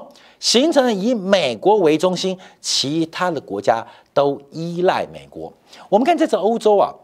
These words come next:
在整个媒体的舆论当中就出现非常大的一个问题啊。为什么？因为，呃，都是听到 Facebook 啊、Twitter 或 Google 或 YouTube 的讲法，所以大家对于俄乌的战争问题啊，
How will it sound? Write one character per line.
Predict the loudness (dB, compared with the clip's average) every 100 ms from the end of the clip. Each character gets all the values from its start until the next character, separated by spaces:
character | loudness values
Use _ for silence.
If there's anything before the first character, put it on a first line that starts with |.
| _ -8
在 | -2 -2
整 | -2 -4
个 | -4
媒 | -2 -2 -4
体 | -4
的 | -6
舆 | -6
论 | -4
当 | -4
中 | -4 -6
就 |
出 | -6 -6
现 | -4
非 | 0
常 | -2 -2
大 | -6
的 | -6
一 | -10
个 | -10
问 | -4 -2 -4
题 | -12 -14
啊。 | -6
为 | -4
什 | -4
么？ | -4
因 |
为， | -4 -4 -14 -20 -4
呃， | -2 0
都 | -2
是 | -2
听 | -6 -4
到 | 0 -2 -4 -2
Facebook | -2 -2 -6 -8 -10 _ -20
啊、 | -20 -20 _ -6
Twitter | -2 -2 -2 -10 -10 _ _
或 | -2 -2 -4
Google | -6 -2 0 0 -4 _
或 | -8 -8 -4
YouTube | -2 0 -2 -8
的 | -10
讲 | -14 -10
法， | -10 -10 _ -20 -20 -6
所 | 0 2
以 | 2
大 | 2
家 | 2
对 | 0 -2
于 |
俄 | -4 0 0
乌 | 0 -6 -2
的 | 0
战 | 0 -2
争 | -2
问 | -10
题 | -10
啊， | -14